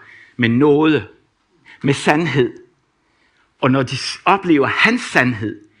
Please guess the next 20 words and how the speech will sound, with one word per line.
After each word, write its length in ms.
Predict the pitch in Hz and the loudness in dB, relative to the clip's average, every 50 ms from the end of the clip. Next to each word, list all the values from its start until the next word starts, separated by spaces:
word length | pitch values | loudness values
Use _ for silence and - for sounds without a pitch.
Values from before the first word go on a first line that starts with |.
| _ _ _ - | _ _ _ -4
bliver 160 | 113 113 - | -4 -4 -2
de 100 | 120 120 | -4 -6
overbevist. 720 | - 92 85 98 95 95 71 87 82 - - - _ _ _ _ _ _ _ _ _ _ _ _ _ _ _ - - - _ - | -8 -8 -8 -8 -8 -10 -12 -16 -20 -20 -20 -20 _ _ _ _ _ _ _ _ _ _ _ _ _ _ _ -20 -20 -20 _ -6
Og 160 | - 190 - | -6 -4 -2
det 80 | 170 139 | -2 -2
er 40 | |
det, 160 | 175 190 - - | -2 -4 -4 -2
Gud, 180 | 170 170 175 | 0 0 2
han 200 | 165 - 156 139 | 2 2 0 0
vil 120 | 143 147 170 | -2 -2 -2
udruste 640 | 160 147 175 190 170 143 147 131 - - 196 - | -2 -2 -2 -2 -4 -4 -4 -4 -4 -6 -8 -8
os 220 | 143 160 165 - | -8 -8 -8 -10
til. 260 | - - 123 95 82 - - _ _ _ - - - - - - | -8 -8 -8 -8 -8 -12 -18 _ _ _ -20 -20 -20 -20 -14 -4
I 120 | - 156 135 | 0 2 2
mødet 500 | 139 147 165 185 208 226 247 254 - 214 | 4 4 4 4 4 4 2 0 0 0
med 100 | 233 208 | 0 2
mennesker 600 | 196 180 180 185 202 196 170 - - 151 139 143 - - - | 4 2 2 2 0 -2 -2 0 0 0 0 0 -4 -12 -14
skal 220 | - - 170 147 | -4 -2 0 2
vi 160 | 147 147 135 | 2 2 2
være 260 | 139 131 123 127 123 | 2 2 0 0 -2